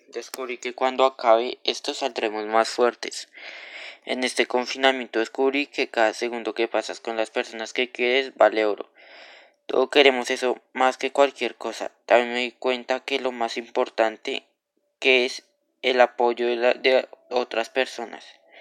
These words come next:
Me di cuenta que por más que queramos, nada volverá a ser igual que antes. Ahora todos estaremos, por así decirlo, atemorizados con perder a aquellas personas que creíamos que nunca veríamos otra vez.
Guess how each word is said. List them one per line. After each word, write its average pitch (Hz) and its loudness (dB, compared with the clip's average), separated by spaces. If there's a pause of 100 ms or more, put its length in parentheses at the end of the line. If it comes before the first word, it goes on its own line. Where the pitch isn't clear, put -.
(580)
Me 143 -2
di 143 2
cuenta 139 4
que 143 -4
por 143 -2
más 127 -2
que 120 -12
queramos, 120 2
nada 123 2
volverá 117 4
a 110 2
ser 113 -6
igual 113 0 (320)
que 120 4
antes. 101 -2
Ahora 113 8
todos 117 -2
estaremos, 113 -4
por 113 -2
así 117 -2
decirlo, 117 -2
atemorizados 120 -2
con - -12
perder 113 0
a - 2
aquellas 110 -6
personas 120 -8
que 123 -10
creíamos 110 -4
que - -6
nunca 110 -2
veríamos 101 0
otra 98 -6
vez. - -10